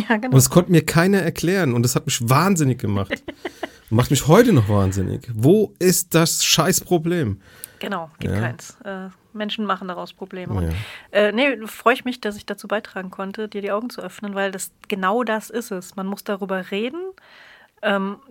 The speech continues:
Speaker 1: dass es überhaupt in der Gesellschaft ankommt, dass es wahrgenommen wird, dass es als Problem wahrgenommen wird und dann kann daran
Speaker 2: Ja,
Speaker 1: was
Speaker 2: aber das
Speaker 1: geändert
Speaker 2: Dumme
Speaker 1: werden.
Speaker 2: ist, dass ich mich jetzt schäme.
Speaker 1: Ja, musst du
Speaker 2: Für
Speaker 1: nicht.
Speaker 2: Ja, ja.
Speaker 1: <laughs> Das, das ist, ich find's, ähm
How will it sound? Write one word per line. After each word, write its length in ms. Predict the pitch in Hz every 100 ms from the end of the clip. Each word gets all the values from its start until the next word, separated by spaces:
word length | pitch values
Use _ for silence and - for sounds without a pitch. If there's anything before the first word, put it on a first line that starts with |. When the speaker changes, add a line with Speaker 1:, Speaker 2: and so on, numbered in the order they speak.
| 202
Speaker 1:
dass 160 | 202 190
es 100 | 208
überhaupt 380 | 190 180 202 -
in 80 | 196
der 100 | 196
Gesellschaft 520 | 185 196 - 185 - -
ankommt, 800 | 175 214 - 269 320 349 - -
dass 180 | 190
es 260 | 196 - -
wahrgenommen 800 | 196 185 170 226 254 262 262 254
wird, 300 | 269 294 - 196
dass 100 | 185
es 80 | -
als 120 | 175
Problem 400 | - - 185 247
wahrgenommen 540 | 262 254 247 247 240 240
wird 200 | 240 220
und 160 | 180
dann 140 | 175 185
kann 180 | - 185 185
daran 200 | 185 104
Speaker 2:
Ja, 60 | 117
Speaker 1:
was 80 | 120
Speaker 2:
aber 60 |
das 80 | 113
Speaker 1:
geändert 200 | - -
Speaker 2:
Dumme 80 | 131
Speaker 1:
werden. 40 | 147
Speaker 2:
ist, 80 | -
dass 140 | 117
ich 200 | 151 -
mich 140 | 147 -
jetzt 160 | 123
schäme. 440 | - 135 104 92 104 - - _ _ _ _ - 254
Speaker 1:
Ja, 100 | 214
musst 200 | 262 285
du 60 |
Speaker 2:
Für 60 | 294
Speaker 1:
nicht. 340 | 202 190 135
Speaker 2:
Ja, 320 | 120 131 135 117 - _ _ _ _ _
ja. 540 | - - 117 113 104 90 _ -
Speaker 1:
<laughs> 80 | - - - - - - - - - - - -
Das, 180 | 220 -
das 180 | 247 240
ist, 140 | 262 -
ich 120 | 262
find's, 400 | - 277 285 - 294
ähm 440 | 240 233 240 247